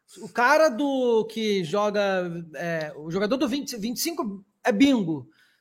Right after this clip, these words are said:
É, não sei o quê, não dá pra ganhar." Cara, isso é achismo. Você tá, você tá seguindo uma manada de jogadores que sempre repete isso todo dia.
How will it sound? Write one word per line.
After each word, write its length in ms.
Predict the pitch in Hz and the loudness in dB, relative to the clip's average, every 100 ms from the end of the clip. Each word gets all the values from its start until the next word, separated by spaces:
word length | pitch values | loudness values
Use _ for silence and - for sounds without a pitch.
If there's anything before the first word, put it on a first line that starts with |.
| _ | _
É, 380 | 170 175 175 175 | -10 -6 -6 -4
não 60 | |
sei 160 | 175 254 | 2 2
o 40 | |
quê, 260 | 254 294 311 | 4 8 8
não 200 | 302 285 | 8 4
dá 160 | 294 294 | 4 6
pra 160 | 285 | 6
ganhar." 760 | 277 247 247 247 240 190 170 208 - | 6 4 4 2 2 0 -4 -8 -8
Cara, 380 | - 294 202 170 | 2 4 4 0
isso 240 | 247 285 311 | -4 -2 0
é 40 | |
achismo. 640 | 320 - 285 285 202 160 - _ _ _ _ _ | 0 -2 -4 -4 -4 -10 -14 _ _ _ _ _
Você 180 | - 196 | -8 -2
tá, 220 | 190 180 | 2 4
você 360 | 262 226 - - | 4 0 -6 0
tá 200 | 247 247 | 2 2
seguindo 580 | 277 226 233 302 349 359 381 - | -2 -4 -2 -2 2 2 2 0
uma 320 | 269 262 240 | -6 -2 0
manada 580 | 247 262 247 254 320 339 | 2 0 2 4 4 2
de 80 | |
jogadores 640 | 196 262 254 202 226 269 - | 6 6 6 4 6 6 2
que 140 | 359 | -6
sempre 340 | - 339 370 415 | -4 -6 -2 -2
repete 500 | 349 339 294 320 330 | -2 -2 -2 -2 -2
isso 200 | 359 - | -6 -6
todo 240 | 359 381 | -2 -2
dia. 320 | 277 294 247 | 0 -2 -4